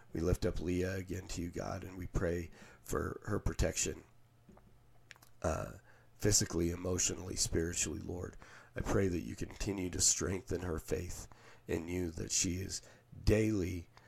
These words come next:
filled with the courage to say, "I will not recant. I will not renounce my Savior." Lord, and that, that only by your Spirit can she,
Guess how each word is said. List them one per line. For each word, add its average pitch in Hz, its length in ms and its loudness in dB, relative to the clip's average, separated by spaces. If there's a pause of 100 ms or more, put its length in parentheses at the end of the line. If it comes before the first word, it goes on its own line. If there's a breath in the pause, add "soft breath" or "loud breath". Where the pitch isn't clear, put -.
(180 loud breath)
filled 101 560 2
with 87 200 -2
the - 80 -4
courage 73 640 -2 (460 soft breath)
to 87 420 2 (340)
say, 104 320 6
"I 90 120 2
will 104 320 -2
not - 440 -4 (220)
recant. - 600 -2 (640 soft breath)
I 92 80 4
will 95 320 4
not 98 520 -2
renounce 98 760 -4
my 95 160 -6
Savior." - 580 -2 (1120)
Lord, 87 260 -2
and 98 140 -6
that, 95 200 -6
that 95 280 -6
only 98 320 4
by 90 200 6
your 82 160 0
Spirit - 640 -4
can - 160 -4
she, - 300 -4